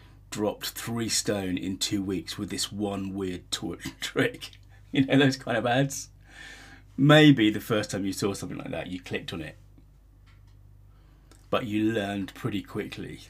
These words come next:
that the headlines that use the <laughs> word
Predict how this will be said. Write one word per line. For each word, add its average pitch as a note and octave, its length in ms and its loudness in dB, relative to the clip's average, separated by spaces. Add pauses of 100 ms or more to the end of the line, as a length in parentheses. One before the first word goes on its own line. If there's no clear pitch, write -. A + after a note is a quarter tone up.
that - 200 -8 (1700)
the - 100 -12
headlines A2+ 560 -2
that - 220 -8
use A2 200 -2
the G2+ 120 -8
<laughs> - 260 -10
word - 120 0